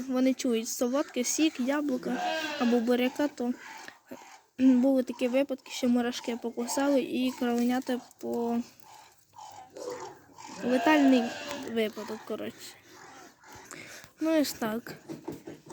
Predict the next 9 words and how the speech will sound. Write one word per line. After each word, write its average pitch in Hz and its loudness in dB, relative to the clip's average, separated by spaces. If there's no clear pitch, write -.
От 277 0
я 269 4
пояснив, 262 4
що 285 2
ми 240 2
даємо, 247 0
як 262 2
вакцинуємо, 269 2
які, 240 0